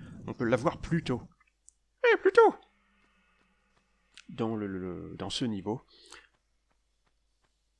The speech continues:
Ça, c'est une espèce de, de, de, de pelleteuse, entre guillemets.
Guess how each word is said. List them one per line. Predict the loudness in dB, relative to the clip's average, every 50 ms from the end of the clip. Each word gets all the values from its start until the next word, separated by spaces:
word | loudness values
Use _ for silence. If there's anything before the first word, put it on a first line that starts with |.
| _ -10
Ça, | -6 -2
c'est | 0 0
une | 2 2
espèce | 2 2 0 0 0 2
de, | 2 0 0 0
de, | 0 -2 -4 -4
de, | -4 -4 -4 -6 -6 -8 -8 -10 -12 -12 -12
de | -12
pelleteuse, | -6 -2 -2 -2 -2 -2 -4 -4 -4 -4 -4
entre | -8 -8 -10 -10
guillemets. | -8 -8 -6 -6 -8 -8